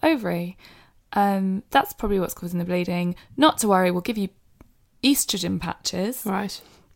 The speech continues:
Speaker 1: Um, and you can get, go on those and hopefully it'll stop and it'll be fine." This Tuesday, I woke up, had a bleed.
Speaker 2: Another one.
Speaker 1: Uh, but this time it was fresh.
Speaker 2: Okay.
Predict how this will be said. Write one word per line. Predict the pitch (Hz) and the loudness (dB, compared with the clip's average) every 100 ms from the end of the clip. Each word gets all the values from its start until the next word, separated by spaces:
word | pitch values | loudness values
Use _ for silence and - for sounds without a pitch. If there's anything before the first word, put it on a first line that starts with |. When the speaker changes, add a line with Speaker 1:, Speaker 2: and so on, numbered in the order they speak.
| - | 0
Speaker 1:
Um, | 196 196 190 196 - | 4 4 4 0 -2
and | 202 196 | -2 0
you | 196 | -2
can | 208 | -2
get, | 208 277 - - | 2 4 4 2
go | 285 | 4
on | 247 | 4
those | 180 175 175 175 185 | 4 4 4 2 -2
and | |
hopefully | 175 - - | -4 -4 -8
it'll | - | -8
stop | - - - | -8 -10 -10
and | 165 | -10
it'll | 170 | -10
be | 165 | -10
fine." | - - _ _ - - - - - _ _ _ _ _ _ - | -10 -12 _ _ -20 -20 -20 -20 -20 _ _ _ _ _ _ 2
This | 453 480 - | 2 2 -4
Tuesday, | - - 180 165 165 196 240 - | -4 -4 -4 -4 -2 -2 -4 -4
I | 202 | -4
woke | 190 208 294 - | 0 0 0 -4
up, | 185 220 - - - - - _ _ | -2 -2 -4 -8 -8 -8 -16 _ _
had | - 339 | -8 -4
a | 359 | -2
bleed. | 359 415 415 254 160 - - - _ _ _ _ - _ | 0 4 4 4 2 -2 -10 -18 _ _ _ _ -20 _
Speaker 2:
Another | 202 214 220 | -4 -2 -2
one. | - 143 143 | -2 -2 0
Speaker 1:
Uh, | 247 240 214 196 - - | 2 4 4 2 0 -4
but | 214 | 0
this | 233 | 0
time | 254 | 0
it | 226 | -4
was | - | -6
fresh. | - - 190 165 - - - - _ _ _ - - | -8 0 0 0 -8 -12 -12 -14 _ _ _ -20 -6
Speaker 2:
Okay. | 175 170 165 170 | -4 -4 -6 -10